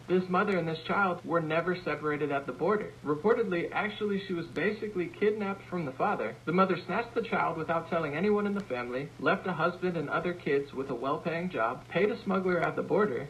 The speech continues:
and never got separated. This didn't stop a Facebook fundraiser from raising twenty million dollars in the name of parent separation using that faulty pic. This didn't stop Time magazine from publishing this on the cover with a Photoshop picture, blaming it on President Trump when the whole propaganda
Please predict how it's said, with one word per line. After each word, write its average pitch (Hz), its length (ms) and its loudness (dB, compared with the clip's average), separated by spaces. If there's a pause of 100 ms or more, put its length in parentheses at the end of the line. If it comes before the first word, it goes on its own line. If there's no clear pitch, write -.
and 175 140 2
never 226 220 4
got 170 240 0
separated. 127 580 0
This 208 140 4
didn't 214 280 -4
stop 202 220 2
a 156 60 -4
Facebook 180 540 -2
fundraiser 156 600 0
from 139 140 -4
raising 139 320 -2 (140)
twenty 196 280 2
million 180 420 2
dollars 160 420 -2
in 135 80 -4
the 127 80 -4
name 139 220 -4
of 131 120 -8
parent 143 300 -4
separation 143 580 0 (220)
using 190 380 0
that 143 200 -4
faulty 156 300 -2
pic. - 320 0 (180)
This 180 160 2
didn't 185 280 0
stop - 340 0
Time 180 260 4
magazine 170 720 2
from - 140 -2
publishing 175 560 0
this 151 180 -2
on 147 120 -4
the 120 80 -6
cover 170 400 -2 (240)
with 156 160 2
a 156 100 0 (100)
Photoshop 175 640 2
picture, 196 480 0
blaming 170 320 2
it 160 80 0
on 147 200 0
President 147 400 -2
Trump 185 280 2
when 170 160 6
the 170 60 4
whole 175 160 4
propaganda 175 800 0